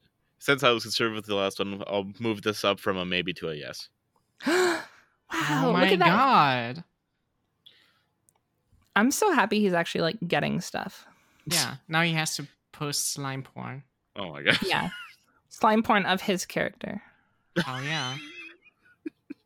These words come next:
Speaker 3: I can't
Speaker 2: Uh,
Speaker 3: imagine Brass's character in a porn context.
Speaker 1: No, I can't
Speaker 2: That's
Speaker 1: either. <laughs>
Speaker 2: I can. I'll pay to draw that.
Speaker 3: Great.
Speaker 1: Who are you gonna pay?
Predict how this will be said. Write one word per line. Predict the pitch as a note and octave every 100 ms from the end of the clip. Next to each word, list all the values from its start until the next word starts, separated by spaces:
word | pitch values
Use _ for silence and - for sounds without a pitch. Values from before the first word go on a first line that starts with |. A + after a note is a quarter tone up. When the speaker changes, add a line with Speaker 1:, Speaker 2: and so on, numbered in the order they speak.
| -
Speaker 3:
I |
can't | - G3 A3 A3
Speaker 2:
Uh, |
Speaker 3:
imagine | E3 F#3+ F#3 F3
Brass's | B2 B2+ B2+ A2+
character | - B2+ B2 B2 B2+ C3 -
in | D3+ B2+ B2+ B2+ D#3 _ _ _ _ _ _ _
a | C3+
porn | - C3 B2+
context. | B2+ B2+ B2+ C3+ C3 C3+ - - _ - -
Speaker 1:
No, | - E3 A#2+
I | A#2+
can't | C3 B2 A2+
Speaker 2:
That's | A#2+ C3 -
Speaker 1:
either. | D3+ - - _ _
<laughs> | _ _ _ -
Speaker 2:
I | A#3
can. | G3+ C#3+ C#3 F#3+
I'll | B3+ B3+
pay | A3+
to | -
draw | - C#2+
that. | C#2 - - - - _ _ _ _ - - - _ _
Speaker 3:
Great. | C3+ B2+
Speaker 1:
Who | C3
are |
you |
gonna | C3 B2+ A2
pay? | - A2+ G2+ G2